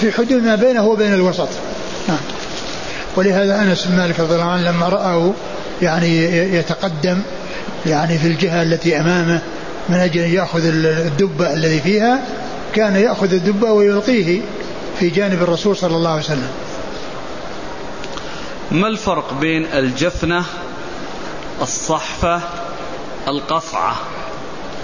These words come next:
Speaker 1: والله ما أتذكر الفروق بينها، لكن الجفنة هي يعني هي كبيرة تصير، وج-، كما جاء في القرآن: "وجفان كالجواب". نعم.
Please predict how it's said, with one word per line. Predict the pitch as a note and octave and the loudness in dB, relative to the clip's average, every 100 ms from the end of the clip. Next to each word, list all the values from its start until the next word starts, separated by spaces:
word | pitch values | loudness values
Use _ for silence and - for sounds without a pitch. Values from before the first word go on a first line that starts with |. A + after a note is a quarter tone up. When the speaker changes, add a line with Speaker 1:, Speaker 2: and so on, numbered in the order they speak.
| - | 0
Speaker 1:
والله | B3 B3 | 4 6
ما | C#4+ | 6
أتذكر | C4+ A3+ G3+ - F3+ | 4 4 2 2 2
الفروق | D#3+ C#3 F#3 F3+ | 2 2 2 2
بينها، | F3 E3 D3 C#3+ F#3+ | 2 2 2 2 2
لكن | A#3+ F#3+ | 2 2
الجفنة | F3 D#3+ G#3+ F#3+ G3 | 0 2 2 2 2
هي | G#3 G#3 G3+ F#3+ F#3+ F#3+ - - - - | 4 4 4 2 0 -4 -6 -8 -6 -2
يعني | F#3+ F#3 F3+ | 2 2 4
هي | G3 F#3+ | 4 2
كبيرة | F#3 G#3 A3+ F3 E3 | 2 2 4 2 0
تصير، | C#3+ E3 E3 - - - - - - - | 0 0 0 -2 -10 -10 -10 -10 -8 -2
وج-، | F3 E3+ G3 F3+ E3+ | 0 2 4 2 2
كما | F3 E3+ | 0 2
جاء | D#3+ E3+ | 2 2
في | |
القرآن: | E3 F3 E3 | 2 0 0
"وجفان | E3 D#3+ D#3 E3+ F3+ E3+ | 2 2 0 0 0 0
كالجواب". | E3+ E3+ E3 F3 D#3+ - - - - - - - - - - | 0 2 2 2 0 -4 -10 -10 -10 -10 -10 -10 -10 -8 -4
نعم. | E3 | -2